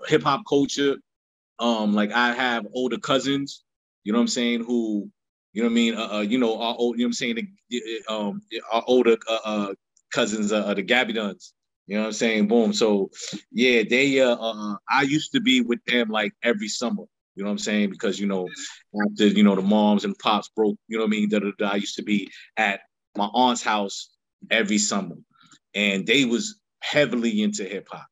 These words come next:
you know what I'm saying, heavily into the rap scene. So I got, that was kinda like my first introductions, you know, like, they was, they,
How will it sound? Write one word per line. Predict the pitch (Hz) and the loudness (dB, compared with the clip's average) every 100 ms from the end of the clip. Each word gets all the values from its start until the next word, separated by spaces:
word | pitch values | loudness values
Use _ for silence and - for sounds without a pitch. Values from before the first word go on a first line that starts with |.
| _ _ | _ _
you | 90 | -8
know | 98 | -4
what | 101 | -2
I'm | 104 | -2
saying, | 117 107 98 | -2 -2 -2
heavily | 123 131 113 117 101 | 0 0 0 -2 -2
into | 101 - | -6 -6
the | 98 92 - | -6 -8 -4
rap | 95 87 | -6 -6
scene. | - 95 85 _ - - - | -10 -16 -20 _ -20 -20 -12
So | - 117 107 98 - _ _ _ _ _ _ _ _ - | 2 6 6 4 0 _ _ _ _ _ _ _ _ 0
I | 113 | 2
got, | 113 123 113 - - - | 4 4 2 -4 -14 -2
that | 135 147 | 0 2
was | 147 139 | 0 -2
kinda | - 139 | -2 0
like | 127 123 113 | 0 0 -2
my | 117 113 | -6 -2
first | 127 117 - 123 | 0 0 -2 -8
introductions, | 104 104 - 120 - - 120 - 117 107 | -8 -6 0 0 0 0 0 2 0 4
you | |
know, | 120 110 | 4 4
like, | 107 104 - | 2 0 0
they | 123 | 0
was, | 135 110 - | 2 -2 -6
they, | 101 | -8